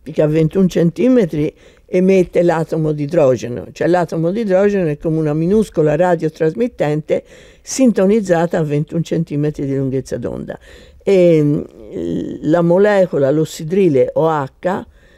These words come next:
c'è una molecola incompleta, perché l'H due O, l'acqua, si vuol due atomi di idrogeno e d'ossigeno. O H è una molecola incompleta, molto frequente nello spazio interstellare, che anche questa è una piccola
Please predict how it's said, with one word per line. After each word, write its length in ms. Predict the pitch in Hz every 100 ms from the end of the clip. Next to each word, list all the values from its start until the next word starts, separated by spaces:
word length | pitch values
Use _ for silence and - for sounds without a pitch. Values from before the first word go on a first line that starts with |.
| _ -
c'è 140 | 139
una 160 | 139 139
molecola 560 | 143 156 160 143 135
incompleta, 840 | 147 151 143 143 - 170 127 - 127
perché 460 | - 127 - 123 -
l'H 380 | 120 127 - 170
due 280 | 131 147 147
O, 160 | 180 -
l'acqua, 540 | 127 156 180 - - - - 165 147
si 160 | - -
vuol 180 | 127 127
due 160 | 135
atomi 360 | 151 - 151 139
di 100 | 135
idrogeno 480 | 135 151 143 139 135
e 40 |
d'ossigeno. 680 | 135 131 - - 98 107 - - - -
O 160 | - 196
H 520 | 180 165 - 226 233 - - - -
è 140 | -
una 140 | 156 156
molecola 520 | 160 190 190 - 143
incompleta, 720 | 156 190 240 220 180 170 156
molto 360 | 170 202 180 156
frequente 640 | - 160 175 160 139 -
nello 460 | 139 117 92 - 107
spazio 420 | - 147 143 -
interstellare, 920 | 135 - - - 247 135 - 170 - - - _ _
che 160 | - 196
anche 340 | 180 147 202
questa 320 | 180 175 -
è 20 |
una 140 | 151 147
piccola 500 | - 175 123 135